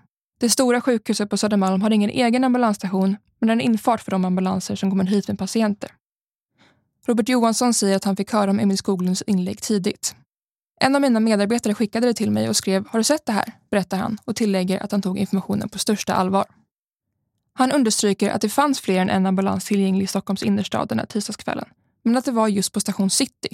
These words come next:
det bara fanns en. Just här på Södersjukhuset stod en av dem. Han återkommer till siffran han och partikollegorna upprepat, att det alltid finns fyrtio till åttio ambulanser i hela länet. Robert Johansson hänvisar till statistik som visar att medianväntetiden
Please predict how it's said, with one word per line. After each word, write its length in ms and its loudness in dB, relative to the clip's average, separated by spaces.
det 100 0
bara 200 0
fanns 260 -2
en. 200 0
Just 260 2
här 140 2
på 100 -2
Södersjukhuset 720 0
stod 280 -2
en 140 2
av 100 -2
dem. 180 -10
Han 160 0
återkommer 460 0
till 120 0
siffran 340 0
han 300 0
och 100 -4
partikollegorna 680 0
upprepat, 640 -4
att 100 -4
det 60 -4
alltid 360 2
finns 180 0
fyrtio 320 -2
till 140 -4
åttio 240 -4
ambulanser 560 0
i 60 2
hela 200 2
länet. 500 -2
Robert 240 0
Johansson 420 2
hänvisar 400 2
till 120 -2
statistik 640 -2
som 160 2
visar 220 0
att 80 -2
medianväntetiden 1000 0